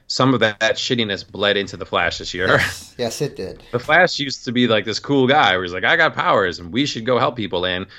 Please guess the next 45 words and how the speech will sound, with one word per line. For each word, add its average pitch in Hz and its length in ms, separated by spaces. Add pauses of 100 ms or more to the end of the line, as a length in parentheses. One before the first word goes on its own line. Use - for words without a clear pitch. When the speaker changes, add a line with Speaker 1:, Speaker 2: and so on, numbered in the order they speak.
Speaker 1:
look 120 140
at 135 80
all 127 80
these 127 140
crazy 123 520
villains 117 380
of 120 100
the 117 80
week," 120 320 (160)
which 123 180
I 143 60
was 127 140
okay 135 240
with. 87 260 (400)
And 107 180
then 104 100
they 101 140
would 90 220
build 110 360
towards, 95 500 (180)
you 104 120
know, 90 180
a 90 60
big 87 280
bad, 87 300
like 82 180
Reverse 90 300
Flash 92 440
or 92 120
Zoom 95 440
stuff. 82 280 (380)
And 101 120
then 104 100
this 156 160
time, 98 400 (1000)
the 110 80
big 120 300
bad 95 460
villain 90 340
was 82 240
terrible. 76 600
S-, - 180
Speaker 2:
Yeah. 113 140
Speaker 1:
fucking 120 160
Savitar 95 600